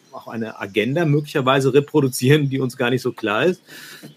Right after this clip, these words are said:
Es muss alles nachvollziehbar sein. Das führt übrigens auch zu erheblichem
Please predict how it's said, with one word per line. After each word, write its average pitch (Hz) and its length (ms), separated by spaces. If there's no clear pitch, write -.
Es 127 140
muss 131 160
alles - 280
nachvollziehbar 120 640
sein. 92 160
Das 95 100
führt 147 160
übrigens 139 180
auch 151 120
zu 160 100
erheblichem 135 580